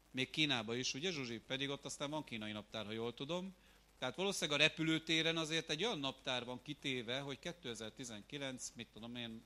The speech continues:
most június elseje van, június elseje. Vagy ha ránézünk a számítógépre, akkor is azt látom, hogy kétezer-tizenkilenc, június elseje, tizenöt óra harminchét perc.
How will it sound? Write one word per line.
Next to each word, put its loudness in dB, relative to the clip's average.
most -10
június -8
elseje -6
van, -8
június -4
elseje. -8
Vagy 4
ha 0
ránézünk 4
a -6
számítógépre, 4
akkor 0
is -6
azt -4
látom, -2
hogy -4
kétezer-tizenkilenc, -4
június -4
elseje, 0
tizenöt -2
óra -2
harminchét -4
perc. -14